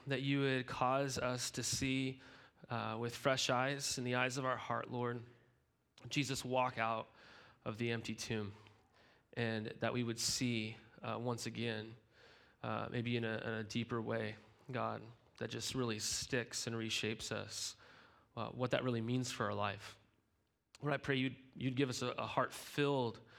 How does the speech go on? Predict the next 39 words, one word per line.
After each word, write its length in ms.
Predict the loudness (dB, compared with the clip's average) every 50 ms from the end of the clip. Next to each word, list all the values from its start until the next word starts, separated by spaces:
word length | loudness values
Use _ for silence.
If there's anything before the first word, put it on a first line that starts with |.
| -20 -20 -20 -10 -6
uh, 120 | -4 -4 -4
with 220 | -4 -6 -10 -8
gratitude 640 | -2 2 4 4 4 4 2 -2 -2 0 0 0 0
today, 360 | 2 2 2 2 2 0 -2 -6 -10 -16 -20 _ -20 -20 -20 -20 -20 -20 -20 -12 _ -4
and 60 | 0
Holy 200 | 2 2 2 2
Spirit, 340 | 2 0 2 2 2 2 2
that 80 | 2
you 100 | 2 2
would 140 | 0 0 -2
teach 320 | -2 0 0 0 2 0
us 220 | 0 0 0 0 0
now 340 | 2 2 2 2 0 -4 -6 -10 -12 -6
what 140 | -2 0 0
it 40 | 0
is 80 | 0 0
that 60 | -2
you 100 | -2 0
have 180 | 0 0 -2 -2
to 80 | -4
say 240 | -4 -2 0 0 0
to 140 | 0 0 -2
us 220 | -4 -4 -6 -6
through 160 | -4 -4 -2
your 140 | -2 -2 -2
word. 220 | -2 -2 -2 -2 -2
In 100 | -4 -4
Christ's 440 | -2 -2 -2 0 -2 -4 -4 -2
name, 200 | -2 -2 -2 -4 -6 -8 -12 -14 -14 -16 -20 -10 -6 -6
I 60 | -6
pray. 320 | -2 0 0 0 0 0 -4 -8 -14 -20 -20 _ _ _ _ _ _ _ _ _ -8 -4 -2
Amen. 500 | 0 2 4 4 6 4 4 2 -2 -4 -4
Thanks 160 | -4 -2 -2
for 80 | -2 -4
standing. 460 | -2 0 2 2 2 2 2 0 0
You 60 | 0
can 60 | -2
be 60 | -2
seated. 480 | -2 0 0 2 2 4 4 2 2 -2